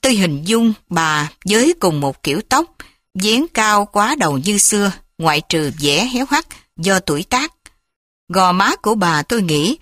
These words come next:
hẳn là bầu bĩnh nhưng thoa đầy phấn như là một tấm giấy gạo. Bà vẫn còn dùng son môi đỏ chứ. Tôi bỗng nhiên hình dung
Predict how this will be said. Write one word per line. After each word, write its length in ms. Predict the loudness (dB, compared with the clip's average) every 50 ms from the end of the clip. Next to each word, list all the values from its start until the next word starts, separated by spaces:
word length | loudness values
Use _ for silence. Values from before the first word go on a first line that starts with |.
| -12 -20 -20 -20 -10
hẳn 340 | -4 -2 -2 0 0 0 0
là 120 | 0 0
bầu 220 | 0 0 0 -2
bĩnh 360 | 0 -2 -4 -2 -2 -2 -2 -2 -4 _ -8
nhưng 280 | -4 -2 0 0 -2 -2 -6
thoa 280 | -6 -2 0 0 0 0
đầy 240 | -2 -2 -4 -4 -4
phấn 280 | -4 -2 0 0 0 0 -2 -6 -16 -20 -20 -12 -4
như 120 | -2 -2
là 240 | -2 -2 -2 -4 -4
một 320 | -4 -4 -4 -6 -8 _ -4
tấm 180 | -2 -2 -2 -2
giấy 200 | -2 -4 -4 -2
gạo. 340 | -2 -2 0 0 -2 -4 -6 _ _ _ _ _ _ _ _ _ -20 -20 -20 _ _ -6
Bà 260 | -2 0 0 0 0 0
vẫn 160 | -2 -2 -2 0
còn 320 | 0 0 0 0 0 0
dùng 160 | -2 -2 0 0
son 220 | -2 -2 -2 -2
môi 140 | -2 -2 0
đỏ 280 | 0 0 0 0 -2 -4 -2
chứ. 140 | 0 -2 -2 -2 _ _ _ _ _ _ _ _ _ _ _
Tôi 240 | 0 2 2 2 2
bỗng 180 | 0 0 0 0
nhiên 240 | 0 2 2 2
hình 240 | 2 0 -2 -4 -4 -2
dung 220 | -2 -2 -2 -2